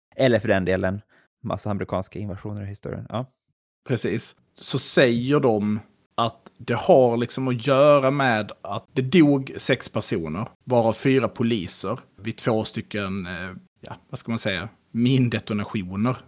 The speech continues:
Speaker 2: i tisdags morse, alltså idag morse då när vi spelar in. Och det var det som gjorde att Azerbajdzjan, eh, började beskjuta olika mål in i Nagorno-Karabach.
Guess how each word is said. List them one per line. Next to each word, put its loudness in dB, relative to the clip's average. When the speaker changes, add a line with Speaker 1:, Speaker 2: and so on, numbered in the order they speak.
Speaker 2:
i 2
tisdags -4
morse, -2
alltså -8
idag -6
morse -10
då -10
när -12
vi -12
spelar -10
in. -8
Och -2
det 0
var 0
det 2
som -2
gjorde -2
att -10
Azerbajdzjan, -6
eh, -6
började -4
beskjuta -4
olika -8
mål -6
in -6
i -6
Nagorno-Karabach. -2